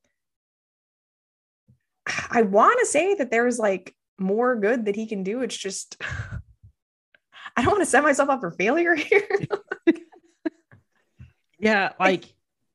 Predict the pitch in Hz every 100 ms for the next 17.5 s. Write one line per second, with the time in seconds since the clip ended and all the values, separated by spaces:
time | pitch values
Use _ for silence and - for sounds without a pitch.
0 | _ _ _ _ - 262 339 554 523 381
1 | 233 220 202 - - - 339 - 370 392
2 | 302 247 240 247 226 185 185 185 185 196
3 | 214 220 294 330 277 208 - 190 220 240
4 | 240 240 240 240 240 214 214 214 - 208
5 | 202 202 170 190 - 240 302 - - 185
6 | - - 175 175 165 165 - 160 165 180
7 | - 78 - - - - 107 - - _
8 | _ _ 170 208 208 196 196 180 180 185
9 | 165 160 - 170 185 208 220 220 233 240
10 | 247 - _ _ _ - 185 - 208 202
11 | 277 349 233 185 202 180 180 214 180 165
12 | 165 165 165 180 180 175 190 190 180 175
13 | 180 175 170 170 170 170 160 170 165 165
14 | 180 160 165 160 160 147 - 175 160 175
15 | 180 170 170 170 165 185 165 165 175 156
16 | 156 165 170 165 165 185 185 170 175 -
17 | 156 165 208 175 -